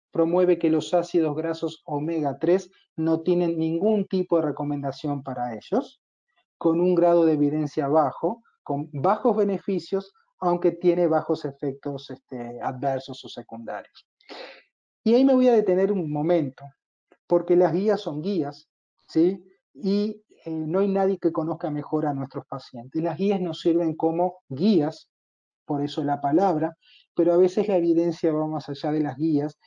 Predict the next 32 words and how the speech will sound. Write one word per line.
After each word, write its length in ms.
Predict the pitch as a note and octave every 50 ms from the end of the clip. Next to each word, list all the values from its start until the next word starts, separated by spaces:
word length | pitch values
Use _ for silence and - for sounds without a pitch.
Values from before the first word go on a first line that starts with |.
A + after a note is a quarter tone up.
| _ _ _ _
y 220 | D#3 D3+ D#3 F3 E3
obviamente 720 | E3+ E3+ E3+ F3+ F#3 F3 E3 E3 D#3+ E3 E3 - E3 D#3
que 100 | - D3
las 220 | C#3+ C#3 - -
guías 220 | E3 D#3+ E3 D#3
no 240 | D#3+ F3+ F#3+ F#3 -
cubren 480 | - A3 A3+ G#3 E3 D3+ C#3+ C#3 D3 C#3
todos 260 | - D#3+ D#3 D3+ D3
nuestros, 800 | C#3+ D3 D3+ C3+ - - D#3 D3 C#3 C3+ - - - - - _ _ _ _ _
nuestro 600 | - D3 D3+ D3 D3+ - D#3 D3+ D3+ C#3+ C#3 C3+ C3+
panorama, 580 | - D3+ D3 D3 D3 D3+ E3+ F3 E3+ D#3+ D#3 D3
nuestro 300 | D3 C#3+ C#3 - D3+ D3
abanico 420 | C#3+ D3 D3+ D#3 D#3+ D#3 D#3+ D#3
de 120 | D3 C#3+ C3+
pacientes. 540 | - C3+ - - - C3+ B2+ B2+ C3 - _ _ _ _ _ _ _ _
Por 160 | - D#3 D3+
lo 160 | D#3 E3 E3
cual, 380 | - F3+ F#3 F#3 F#3 G3 F#3+ -
eh, 260 | - D#3 D3+ D3+ D3 D3
yo 220 | C#3 C3 - E3+ F3
les 340 | F#3 F3+ F3 - - _ _ _ _ _ _ _ _
convido 560 | - D#3 D3+ D3+ D#3 F#3 G3+ G#3 G#3 G3 F3+
a 120 | D#3+ D3 -
que, 140 | - C#3+
bueno, 380 | C#3+ D#3 E3+ D#3+ C#3+ C#3+ C#3+ - _
que, 220 | - C3+ A#2+ A2+ _
que 100 | _ C3+
tengan 400 | B2+ _ - G3 G#3 G#3 G#3 F#3+
en 140 | F3+ E3+ E3
mente 300 | E3+ F3 F3 E3+ E3 E3
estas 260 | - - - - C3
guías, 480 | C3+ D#3+ G3 G#3+ F3+ D3+ D#3 - - _